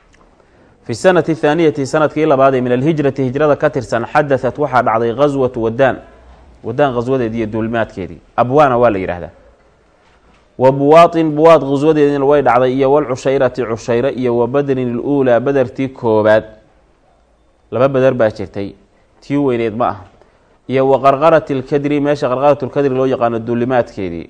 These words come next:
Walam yaqac ma dhicin fil jamiici dhammaan xarbun wax dagaal ah.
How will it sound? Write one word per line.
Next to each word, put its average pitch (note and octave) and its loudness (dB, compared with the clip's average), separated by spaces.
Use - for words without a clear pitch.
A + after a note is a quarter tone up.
Walam C#3 -2
yaqac B2+ -2
ma C3+ 0
dhicin A2+ -6
fil C3+ -4
jamiici B2+ -2
dhammaan A#2 -2
xarbun C#3+ -2
wax C#3 -2
dagaal B2+ 2
ah. - -18